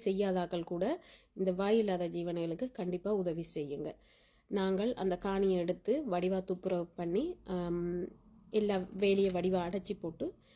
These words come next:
அஹ், சட்டபூர்வமா அதுக்கு நாங்க பெர்மிஷனும் எடுத்து அந்த காப்பகத்தை திறக்க உள்ளோம்.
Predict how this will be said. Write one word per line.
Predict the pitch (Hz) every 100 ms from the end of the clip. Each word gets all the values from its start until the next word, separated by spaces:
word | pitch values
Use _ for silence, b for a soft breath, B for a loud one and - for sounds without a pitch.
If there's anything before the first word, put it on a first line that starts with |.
| b b b b _ -
அஹ், | 196 185
சட்டபூர்வமா | 233 220 - 247 220 196 185 196 185 180 175 226 370 B B B B
அதுக்கு | 190 180 196 294 -
நாங்க | - 180 180 175
பெர்மிஷனும் | 196 190 202 180
எடுத்து | 165 165 - 339 - B B B B B _ _ _
அந்த | 190 190 175 -
காப்பகத்தை | 208 208 185 175 226
திறக்க | 180 175 175
உள்ளோம். | 160 185